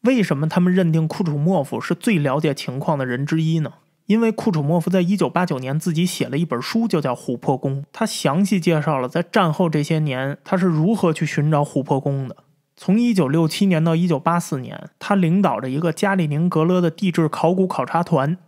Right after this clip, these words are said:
这个考察团的代号叫“合唱团”。这个考察团他们的活动范围啊，遍布整个加里宁格勒、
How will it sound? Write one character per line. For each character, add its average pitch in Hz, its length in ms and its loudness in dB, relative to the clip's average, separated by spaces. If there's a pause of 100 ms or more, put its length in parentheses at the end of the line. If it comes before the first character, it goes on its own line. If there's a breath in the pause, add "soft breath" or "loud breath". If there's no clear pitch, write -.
(200)
这 269 160 -2
个 160 120 2
考 - 180 -4
察 185 160 0
团 175 180 2
的 185 120 2
代 185 200 2
号 165 160 2
叫 147 160 0
“合 147 240 0
唱 170 220 0
团”。 147 340 -2
这 247 140 -2
个 156 140 0
考 - 200 -6
察 165 220 -2
团 151 480 -2
他 - 140 -2
们 214 120 2
的 185 80 4
活 151 320 0
动 185 160 2
范 160 240 -2
围 123 140 -10
啊， 131 300 -10
遍 190 200 2
布 165 140 0
整 139 320 -4
个 180 240 2
加 165 220 0
里 151 140 -2
宁 135 200 -4
格 139 140 0
勒、 139 260 -2